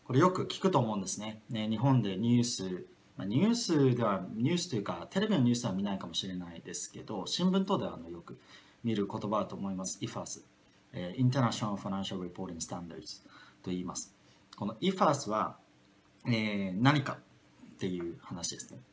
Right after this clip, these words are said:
で、そもそも、このイファースの話をする前に、会計基準というものについて、えー、お話ししようと思います。会計基準って何かっていうと、会計、つまり、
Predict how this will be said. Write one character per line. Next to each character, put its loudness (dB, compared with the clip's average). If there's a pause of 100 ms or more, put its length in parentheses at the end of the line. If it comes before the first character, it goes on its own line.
(520)
で、 2
そ 6
も 8
そ 4
も、 4 (160)
こ -2
の -6
イ 2
フ 0
ァ 4
ー 4
ス -4
の 2
話 -2
を -2
す -8
る -6
前 -2
に、 -8 (320)
会 4
計 2
基 -2
準 -2 (200)
と -8
い -4
う -4
も -4
の -10
に -4
つ -4
い -2
て、 -6
え -12
ー、 -14
お -12
話 -10
し -4
し -8
よ -8
う -18
と -14 (440)
思 -4
い -8
ま -12
す。 -12 (880)
会 4
計 0
基 2
準 2
っ -6
て -12
何 -4
か -8
っ -12
て -16
い -8
う -16
と、 0 (460)
会 4
計、 0 (160)
つ 0
ま 4
り、 0